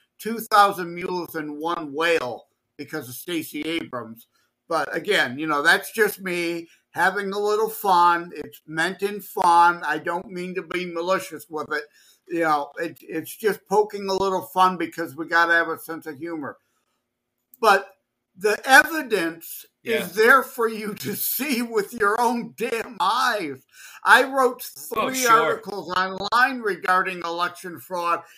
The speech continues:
Speaker 1: and pointed out much of the fraud myself. You can find it if you look to real sources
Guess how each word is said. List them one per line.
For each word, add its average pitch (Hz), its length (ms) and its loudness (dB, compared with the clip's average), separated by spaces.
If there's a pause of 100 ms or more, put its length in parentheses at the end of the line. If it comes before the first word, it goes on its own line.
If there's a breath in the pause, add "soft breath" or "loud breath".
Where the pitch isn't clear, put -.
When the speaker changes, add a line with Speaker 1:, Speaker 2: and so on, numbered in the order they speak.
(140 loud breath)
Speaker 1:
and 202 220 -10
pointed 233 540 -6
out 185 380 2 (560)
much 220 500 0
of 208 220 -10
the 202 80 -12
fraud 202 480 -4
myself. 208 540 -4 (260 soft breath)
You 240 180 -6
can 233 240 -4
find 262 540 -2
it 220 140 -4 (100)
if 220 200 -8
you 247 200 -6
look 262 300 -8
to 233 140 -8
real 233 400 -4
sources 175 800 -8